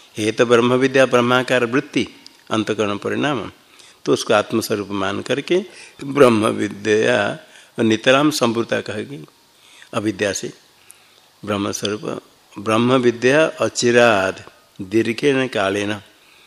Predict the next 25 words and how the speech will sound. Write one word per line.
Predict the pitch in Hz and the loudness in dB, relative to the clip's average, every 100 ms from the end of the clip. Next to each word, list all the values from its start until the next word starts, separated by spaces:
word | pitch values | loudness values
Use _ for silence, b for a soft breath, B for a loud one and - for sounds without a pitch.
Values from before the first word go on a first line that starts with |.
| b b b b b _ _ _ _ _ _ _ _ | b b b b b _ _ _ _ _ _ _ _
यया | 104 113 107 113 127 - | -12 -4 0 4 4 2
अचिरात | 104 - 117 110 113 143 131 98 - | -2 0 2 4 4 4 2 -4 -6
सर्व | 117 113 113 | -2 0 0
पापम | 104 104 104 131 117 | 0 -2 -2 -2 -2
व्यपोह्य | 104 95 107 101 101 104 82 - _ b b b b b b b - | -2 -4 -6 -6 -4 -6 -10 -20 _ b b b b b b b -6
यया | 107 110 110 107 | 0 2 2 2
विद्या, | 101 92 107 101 123 - _ _ - | -2 -2 -2 -2 -4 -14 _ _ -10
यया | 107 101 | -6 -4
का | 98 107 | -4 -4
तो | 107 | -4
ब्रह्म | 101 104 101 101 90 | -4 -2 -2 -6 -8
विद्या | 95 92 95 98 | -12 -10 -8 -10
से, | - 151 - _ _ b b b b b | -10 -18 -20 _ _ b b b b b
अचिराद | 107 - 123 113 120 127 135 | -10 -4 -2 2 4 4 2
का | 131 131 | 0 -2
तो | 127 120 | -2 -6
चिर | - 127 | -2 0
होता | 127 120 117 | 2 2 0
है | 113 | -2
दीर्घ, | 147 139 | -2 -2
अचिरात | 117 - 113 117 113 107 110 | -4 -4 -4 0 0 0 -4
का | 110 104 | -6 -4
तो | 110 | -2
अदीर्घेन | 107 98 117 107 120 117 | -4 -2 -2 0 0 0
कालेन | 117 110 120 120 | -2 -2 -2 -4